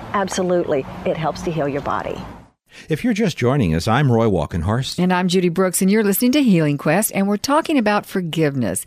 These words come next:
Speaker 3: So one, one of the great things about forgiveness is that so many people have said and written so much about it. Like, for example, way before our time, a fellow named Bernard Meltzer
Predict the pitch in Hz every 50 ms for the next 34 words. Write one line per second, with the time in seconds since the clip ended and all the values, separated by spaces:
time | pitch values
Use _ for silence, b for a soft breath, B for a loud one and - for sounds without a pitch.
0 | _ - 175 135 - 175 208 247 269 - - 220 262 277 269 208 202 170 170 208
1 | 202 196 - - 196 185 175 165 170 165 156 151 127 - - 160 151 156 151 147
2 | 143 143 - 147 147 143 147 127 - - - - - 214 220 240 240 240 226 208
3 | 202 208 196 185 180 - 185 170 - 165 151 160 151 131 156 - - 151 143 135
4 | 131 131 - - 143 151 165 175 165 156 156 143 98 127 127 - - - - -
5 | 214 185 160 - - 139 131 135 135 139 127 101 64 107 139 131 - - 170 165
6 | 165 151 156 147 143 143 143 151 139 131 127 B B B B B B - 175 190
7 | 240 277 233 190 170 - 170 160 151 147 143 151 156 - 143 127 123 131 156 -
8 | - - - 160 165 170 170 165 165 165 156 151 156 147 - 147 147 156 156 156
9 | 160 170 185 202 208 180 156 151 156 165 175 175 - - - 110 87 95 143